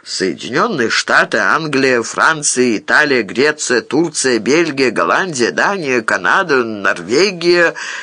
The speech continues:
Исландия. Браво!" "Но это только двенадцать", сказал лейтенант, загибавший пальцы во время подсчёта. "А ещё две". "Странно.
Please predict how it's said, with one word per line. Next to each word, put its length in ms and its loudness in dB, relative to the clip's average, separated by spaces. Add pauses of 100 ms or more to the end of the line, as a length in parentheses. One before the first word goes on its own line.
Исландия. 920 2
Браво!" 840 2 (520)
"Но 300 6
это 400 4
только 640 0 (280)
двенадцать", 1000 0
сказал 460 0
лейтенант, 680 -2 (260)
загибавший 680 0
пальцы 420 0
во 100 2
время 320 0
подсчёта. 720 -2
"А 140 2
ещё 540 0
две". 480 -2 (640)
"Странно. 880 -2